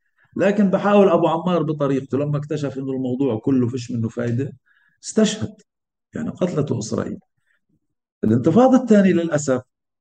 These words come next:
يمكن هذا في الضفة أكثر، في غزة كان مسيطر عليه، لأنه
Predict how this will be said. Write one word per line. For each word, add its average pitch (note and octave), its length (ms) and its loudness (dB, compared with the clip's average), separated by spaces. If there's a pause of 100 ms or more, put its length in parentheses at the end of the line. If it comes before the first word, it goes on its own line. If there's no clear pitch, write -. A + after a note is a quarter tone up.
(760)
يمكن B2+ 260 0
هذا E3+ 200 2
في D3 60 -4
الضفة D3 440 -4
أكثر، G#2+ 300 -8
في - 180 -14
غزة B2+ 320 -4
كان C#3 180 -4
مسيطر C#3 480 -4
عليه، B2 240 -2
لأنه C3 540 -4